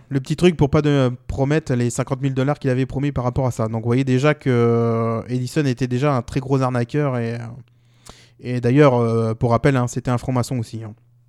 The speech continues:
Voilà. Donc, on comprend un peu mieux le truc aussi. Il consent tout de même à l'augmenter pour son salaire passe de dix dollars U S par semaine à dix-huit dollars.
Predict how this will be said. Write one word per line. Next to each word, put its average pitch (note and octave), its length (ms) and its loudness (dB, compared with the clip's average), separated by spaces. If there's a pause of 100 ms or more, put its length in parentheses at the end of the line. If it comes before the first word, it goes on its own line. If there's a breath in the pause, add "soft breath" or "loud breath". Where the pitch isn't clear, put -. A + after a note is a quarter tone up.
(120)
Voilà. A#2 220 -8 (300)
Donc, A#2 160 -10
on A#2 80 -6
comprend B2 320 -2
un A#2+ 40 0
peu A#2+ 120 -2
mieux C3 100 -2
le B2+ 60 -4
truc - 200 -10
aussi. A2+ 220 -12 (960 loud breath)
Il C3+ 140 -2
consent F3+ 280 6
tout F#3 120 4
de F3 60 2
même G3 200 4
à D#3+ 80 6
l'augmenter F3+ 540 4
pour D3+ 340 2
son D3+ 140 -4
salaire F3+ 440 2
passe D#3+ 260 2
de C3+ 120 4
dix C#3 340 -4
dollars F3 540 6 (680)
U C#3+ 180 4
S - 360 -2 (600 soft breath)
par A#2+ 140 2
semaine D#3+ 400 4
à C3 100 2
dix-huit F3+ 440 -4
dollars. C#3 440 2